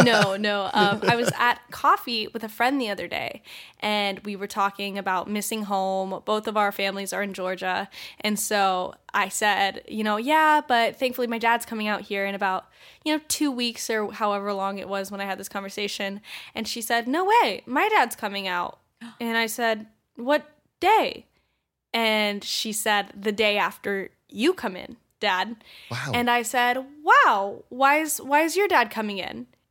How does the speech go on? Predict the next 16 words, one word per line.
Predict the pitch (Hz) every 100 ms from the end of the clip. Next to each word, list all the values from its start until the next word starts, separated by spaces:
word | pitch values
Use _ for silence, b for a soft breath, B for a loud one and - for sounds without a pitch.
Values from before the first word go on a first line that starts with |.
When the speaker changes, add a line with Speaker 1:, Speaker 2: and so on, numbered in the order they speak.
| _
Speaker 1:
<laughs> | 330 - -
And | 339
she | - - - 285
said, | 294 - 233 226 254 B B B B -
"Oh, | 392 339
he's, | 214 - 277 285 269 - B B
he's | - 302 285
working | 277 302 302 285
on | 262
a |
conference | 233 - 254 262 - 226 214 214 - -
in, | 220 220 214
um, | - 214 202 196 185 185 - 214 _ _ _ _
in | 240 233 214 208 -
Orange | 247 233 233
County, | 254 226 220 214 214